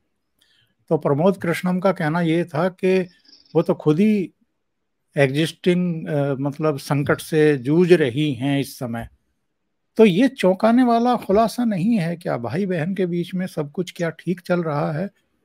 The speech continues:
और जिस तरीके से रॉबर्ट वाड्रा बयान दे रहे हैं, अपनी दबी हुई इच्छा व्यक्त कर रहे हैं, और ये पिछले कई चुनाव से हम देख रहे हैं कि रॉबर्ट वाड्रा बार-बार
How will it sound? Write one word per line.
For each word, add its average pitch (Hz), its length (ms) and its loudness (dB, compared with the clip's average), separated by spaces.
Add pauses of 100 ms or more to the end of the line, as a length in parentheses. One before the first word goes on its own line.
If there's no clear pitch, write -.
(180)
और 151 480 4 (420)
जिस 190 220 2
तरीके 175 340 0
से 175 180 -2
रॉबर्ट 160 400 2
वाड्रा 147 540 0 (480)
बयान 151 440 2
दे 160 140 4
रहे 151 320 0
हैं, 147 220 -4
अपनी 151 300 -4
दबी 139 300 -2
हुई 156 280 -4
इच्छा 170 320 -6
व्यक्त 156 360 -4
कर 147 180 -6
रहे 135 320 -4
हैं, 143 380 -6 (520)
और 196 140 6
ये 247 120 2
पिछले 240 380 -2
कई 220 260 0
चुनाव 170 340 -6
से 165 140 -10
हम 147 180 -4
देख 139 260 -4
रहे 139 200 -4
हैं 151 260 -8
कि 160 120 -8
रॉबर्ट 143 360 -4
वाड्रा 131 360 -2
बार-बार 143 540 -4